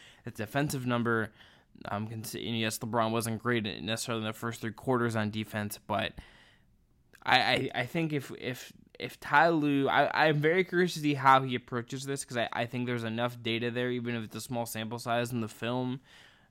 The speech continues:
Um, it certainly doesn't paint a great picture either. I would say that of that starting lineup needs some kind of adjustment, and I think, as we talked about, Tristan is the right answer there. But, uh, Jeff Siegel, you can find his writing at fear the sword dot com. And Jeff, real quick, just give everyone, uh, an,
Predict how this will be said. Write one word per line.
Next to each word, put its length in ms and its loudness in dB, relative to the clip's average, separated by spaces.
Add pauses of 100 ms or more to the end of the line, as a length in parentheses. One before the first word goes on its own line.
(180)
Um, 160 -8
it 80 -6
certainly 320 0
doesn't 220 -2
paint 180 -4
a 20 -2
great 220 -2
picture 340 -4
either. 400 -2 (520)
I 80 -2
would 140 -4
say 240 0
that 280 -8
of 180 -4
that 200 0
starting 240 -4
lineup 280 -2
needs 240 -4
some 160 -10
kind 180 -6
of 80 -6
adjustment, 480 -10
and 80 -6
I 100 -2
think, 260 -10
as 180 -6
we 100 -6
talked 280 -8
about, 160 -16
Tristan 360 -10
is 140 -10
the 80 -12
right 140 -8
answer 260 -10
there. 160 -10
But, 280 -12
uh, 140 -8
Jeff 220 -4
Siegel, 420 0 (200)
you 80 -4
can 60 -4
find 340 0
his 160 -4
writing 500 0 (460)
at 420 6
fear 200 -6
the 80 -2
sword 220 -2
dot 140 -2
com. 260 0
And 220 -2
Jeff, 200 6
real 120 6
quick, 240 0
just 180 -8
give 180 2
everyone, 460 2
uh, 280 2
an, 180 -2